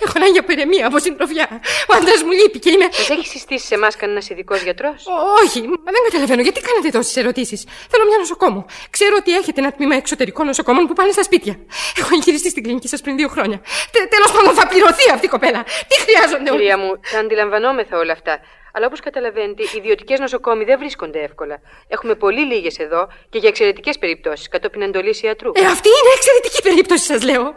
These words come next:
Speaker 1: Είμαι άρρωστη. Πολύ άρρωστη. Είμαι μόνη μου μέσα σε ένα μεγάλο σπίτι και κατάκητη. Και άκουσα μια συνομιλία στο τηλέφωνο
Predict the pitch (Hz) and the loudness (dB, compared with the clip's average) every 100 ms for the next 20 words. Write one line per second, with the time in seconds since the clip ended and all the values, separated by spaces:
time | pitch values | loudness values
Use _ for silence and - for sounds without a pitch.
0 | _ - - - 440 415 427 403 247 233 | _ -10 -10 -4 0 0 2 0 -2 -4
1 | - 254 - - - 403 370 392 330 285 | -12 -14 -8 -6 -2 2 6 4 4 2
2 | 247 - 269 - 554 - 370 339 330 262 | 0 -4 -12 -10 -8 0 2 4 4 2
3 | 269 277 254 269 269 269 269 269 262 294 | 0 -2 -2 -4 -4 -2 0 -2 -2 -6
4 | 302 254 - - - - 294 320 294 - | -6 -8 -8 -8 -8 -6 0 0 -2 -6
5 | - 202 - - - - 285 277 269 277 | -20 -16 -14 -8 -6 -4 -4 -2 -2 -4
6 | 262 277 277 294 262 277 269 | -2 -2 -4 -4 -4 -2 -4